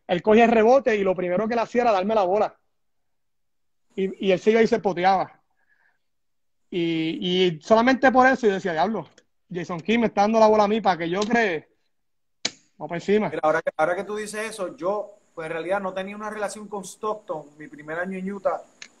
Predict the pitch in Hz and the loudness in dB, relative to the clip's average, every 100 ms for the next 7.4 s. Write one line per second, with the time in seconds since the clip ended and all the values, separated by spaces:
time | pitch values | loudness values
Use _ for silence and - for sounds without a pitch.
0 | _ _ _ _ - 151 143 139 139 131 | _ _ _ _ -6 0 2 2 0 0
1 | 127 - 139 147 143 139 135 131 139 127 | -2 -6 -8 -2 -2 -2 -4 -6 -8 -8
2 | 120 156 170 165 156 151 135 143 156 151 | -6 0 2 0 -4 -6 -6 -6 -6 -6
3 | 160 170 156 - 151 147 143 - - 185 | -4 -4 -4 -8 -10 -8 -10 -12 -8 -6
4 | 180 220 202 180 196 185 185 202 180 - | -6 -10 -4 0 -2 -4 -8 -8 -8 -8
5 | 147 135 139 135 160 170 180 165 170 165 | -10 -10 -10 -10 -8 -10 -14 -14 -12 -10
6 | 139 139 139 151 - 196 190 180 156 143 | -12 -12 -14 -14 -10 -10 -4 -2 -2 -2
7 | 175 175 170 | -4 -2 -4